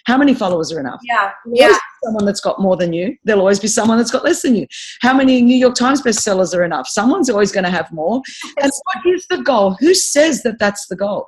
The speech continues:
Speaker 2: Yeah. Yeah.
Speaker 1: Nobody knows. In Bulgaria, in the Ukraine, in Greece, nobody knows them.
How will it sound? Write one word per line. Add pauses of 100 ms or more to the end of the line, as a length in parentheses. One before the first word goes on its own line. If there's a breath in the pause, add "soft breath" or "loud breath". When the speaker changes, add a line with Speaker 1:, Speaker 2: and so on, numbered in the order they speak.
Speaker 2:
Yeah. (260)
Yeah. (180)
Speaker 1:
Nobody
knows. (260 soft breath)
In
Bulgaria,
in
the
Ukraine,
in
Greece,
nobody
knows
them.